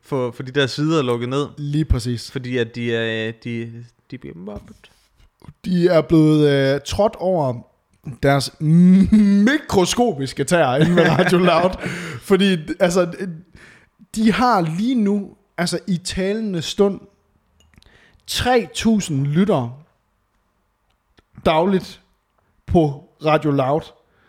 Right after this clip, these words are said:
Speaker 2: Og hvis vi bare lige siger
Speaker 1: Og det er plus halvtreds, ikke?
Speaker 2: Det er, jamen, segmentet er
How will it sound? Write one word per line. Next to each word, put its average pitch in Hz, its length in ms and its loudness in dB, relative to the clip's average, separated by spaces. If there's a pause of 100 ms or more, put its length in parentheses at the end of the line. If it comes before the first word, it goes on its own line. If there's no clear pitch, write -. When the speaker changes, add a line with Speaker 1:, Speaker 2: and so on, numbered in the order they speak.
(440)
Speaker 2:
Og 160 120 2
hvis 165 200 0
vi 170 60 -6
bare 190 220 0
lige 196 120 -2
siger 175 240 -2
Speaker 1:
Og 147 60 4
det 139 80 0
er - 40 -14
plus 156 220 -4
halvtreds, 143 540 -6
ikke? 170 140 -12 (220)
Speaker 2:
Det 185 220 4
er, 170 100 2 (100)
jamen, 185 340 0 (100)
segmentet 208 600 -2
er 160 240 -2